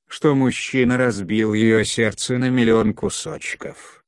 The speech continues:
поскольку оказался фактически марионеткой. Меган просит родителя взять паузу и надеется, что он поймет, возможность жить с чистой совестью гораздо ценнее,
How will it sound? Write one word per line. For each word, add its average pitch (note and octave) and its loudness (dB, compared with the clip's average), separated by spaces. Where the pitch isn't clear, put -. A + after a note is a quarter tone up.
поскольку C3 2
оказался F2+ 0
фактически G#2+ -4
марионеткой. G2+ 0
Меган B2 2
просит G2 0
родителя F2 -2
взять D#2+ -10
паузу A#2 0
и B2+ 2
надеется, A2+ -2
что A#2+ 2
он A#2 2
поймет, F#2 -4
возможность G2 0
жить G#2 0
с - -10
чистой F#2 -4
совестью A2+ -2
гораздо G#2 0
ценнее, G2+ -2